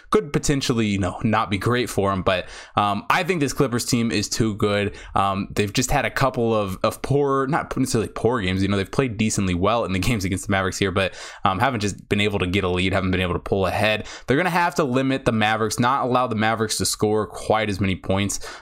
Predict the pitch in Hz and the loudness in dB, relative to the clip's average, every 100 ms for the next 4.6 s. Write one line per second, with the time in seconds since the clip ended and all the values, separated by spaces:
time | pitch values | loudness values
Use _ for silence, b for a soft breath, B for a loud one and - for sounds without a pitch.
0 | B 98 92 90 - - 110 92 87 95 | B 0 0 -4 -6 -2 0 0 -2 0
1 | 104 - 101 104 92 - - - 240 180 | -2 -2 0 0 0 0 0 2 0 0
2 | 143 107 107 110 104 101 95 120 110 B | -2 0 0 0 0 0 0 0 0 B
3 | B 117 113 147 151 175 160 135 131 110 | B 0 2 0 2 0 0 0 0 0
4 | 95 104 110 113 110 | 0 0 2 0 -2